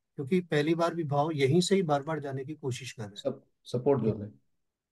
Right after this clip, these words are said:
Speaker 2: हम्म।
Speaker 1: ये फिर यहाँ पे आ रहा है, फिर यहाँ पे अंदर घुस गया, फिर बाहर निकला, फिर यहाँ पे, फिर यहाँ पे। अभी ये last candle का मतलब क्या है, उसको समझने के लिए यहाँ पे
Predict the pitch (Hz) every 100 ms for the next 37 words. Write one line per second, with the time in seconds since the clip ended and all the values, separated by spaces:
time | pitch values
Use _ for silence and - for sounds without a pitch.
0 | _ - 98 113 123 123 139 143 127 131
1 | 143 135 143 143 147 151 139 131 135 151
2 | 117 127 143 131 127 139 143 151 127 131
3 | 123 120 139 - 127 123 113 170 175 -
4 | 151 - 117 110 101 - - _ _ _
5 | _ _ 139 175 202 190 117 165 180 -
6 | 190 202 196 165 131 123 147 143 151 156
7 | 180 196 _ _ _ _ _ _ 139 131
8 | 160 156 131 127 123 143 151 151 139 127
9 | 107 147 180 _ _ _ _ _ _ _
10 | _ _ _ _ _ _ _ _ _ _
11 | _ _ _ _ _ _ _ _ _ _
12 | 127 135 127 175 180 180 185 202 202